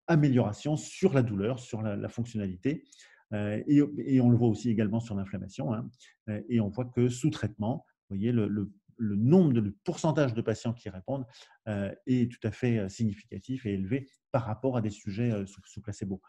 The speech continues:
Donc, indiscutablement, tous ces traitements marchent très bien, ils sont efficaces. Et alors, la question qui se pose, c'est, c'est efficace sur la douleur, c'est efficace sur l'inflammation,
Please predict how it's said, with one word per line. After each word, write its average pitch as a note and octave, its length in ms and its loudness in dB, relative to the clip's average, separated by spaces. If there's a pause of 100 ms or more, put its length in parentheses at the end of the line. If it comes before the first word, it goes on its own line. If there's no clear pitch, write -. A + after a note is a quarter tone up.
(160)
Donc, - 100 -16 (120)
indiscutablement, B2+ 840 0 (260)
tous D3 80 -4
ces B2+ 120 -4
traitements A#2+ 300 -2
marchent G2+ 180 -2
très - 140 -8
bien, A2 260 -2 (260)
ils G#2+ 80 -6
sont - 140 -2
efficaces. B2 600 0 (600)
Et C#3 180 4
alors, D#3+ 220 6
la F3 100 6
question F#3+ 260 6
qui D3+ 120 -2
se - 80 -6
pose, G#3+ 260 2
c'est, - 400 0
c'est - 180 2
efficace D3+ 360 4
sur C3 100 2
la A2+ 80 6
douleur, G3+ 340 4 (320)
c'est - 200 0
efficace C3 360 0
sur A#2+ 200 -4
l'inflammation, A#2+ 580 2